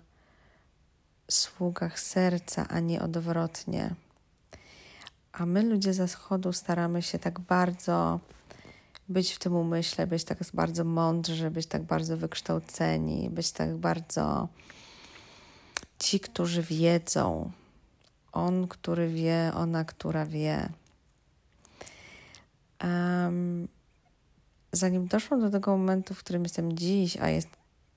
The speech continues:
to, to jest cały czas droga. I tak, em, spotkałam wielu ludzi, którzy pokazali mi, jak nie pracować z drugim człowiekiem,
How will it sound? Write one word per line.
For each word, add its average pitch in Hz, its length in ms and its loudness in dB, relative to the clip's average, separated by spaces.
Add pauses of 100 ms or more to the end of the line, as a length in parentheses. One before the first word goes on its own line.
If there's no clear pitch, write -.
(500)
to, 175 360 2 (240)
to 175 140 0
jest 170 300 0
cały 165 220 2
czas 151 240 -4
droga. 170 640 4 (1400)
I 160 80 -10
tak, 165 720 -2 (880)
em, 170 580 0 (220)
spotkałam 202 540 2
wielu 185 280 4
ludzi, 175 340 2
którzy 175 240 -4
pokazali 170 580 0
mi, 165 420 0
jak 170 400 0
nie 160 120 0
pracować - 880 -4
z 180 100 -8
drugim - 400 -4
człowiekiem, - 760 -6